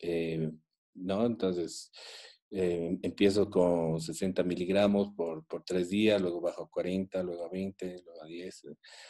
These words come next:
eh, pero, eh, si es que no ha habido mucha manipulación, no, no hago, no, no le dejo por vía oral.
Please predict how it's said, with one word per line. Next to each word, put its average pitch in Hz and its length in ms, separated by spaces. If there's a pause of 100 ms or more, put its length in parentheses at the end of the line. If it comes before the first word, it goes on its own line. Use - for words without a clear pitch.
(260)
eh, 80 560 (1300)
pero, 98 800 (340)
eh, 98 120
si 131 240
es 131 120
que 104 260
no 107 120
ha 120 40
habido 123 180
mucha 120 260
manipulación, 101 680
no, 95 580 (420)
no 95 240
hago, 85 680 (460)
no, 95 240
no 95 160
le 90 100
dejo 85 460 (100)
por 85 160
vía 87 140
oral. 82 260